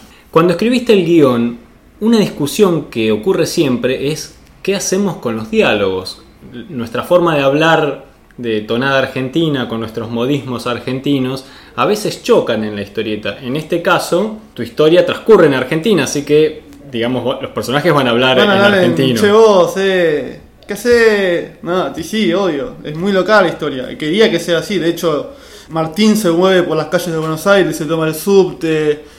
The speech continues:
Speaker 2: La villa es muy argentina, es muy, o sea, muy grande, no sé, como la once catorce, por ejemplo. Eh, es muy argentina.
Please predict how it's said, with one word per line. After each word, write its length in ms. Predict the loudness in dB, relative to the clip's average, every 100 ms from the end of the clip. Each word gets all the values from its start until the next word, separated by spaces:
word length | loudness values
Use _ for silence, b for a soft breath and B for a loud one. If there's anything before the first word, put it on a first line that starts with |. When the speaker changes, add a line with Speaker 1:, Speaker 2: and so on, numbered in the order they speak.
| B B
Speaker 2:
La 120 | -2
villa 260 | 0 0 -2
es 80 |
muy 160 | -2 0
argentina, 1040 | 0 -2 -6 -2 0 2 2 0 -2 -4 -14 B
es 120 | -12
muy, 400 | -6 -2 -2 -4 -10 -14 -18
o 20 |
sea, 280 | -12 -8 -6
muy 180 | 0 4
grande, 300 | 4 4 0
no 100 | -2
sé, 140 | -4
como 180 | -4 -4
la 100 | -2
once 360 | -2 -4 -6
catorce, 560 | -6 -2 0 0 0 -6
por 180 | -6 -6
ejemplo. 640 | -4 -4 -4 -4 -4 -6 -12 B B B
Eh, 100 | -12 -12 -12
es 100 | -10
muy 140 | -4 -2
argentina. 440 | -2 -4 -8 -10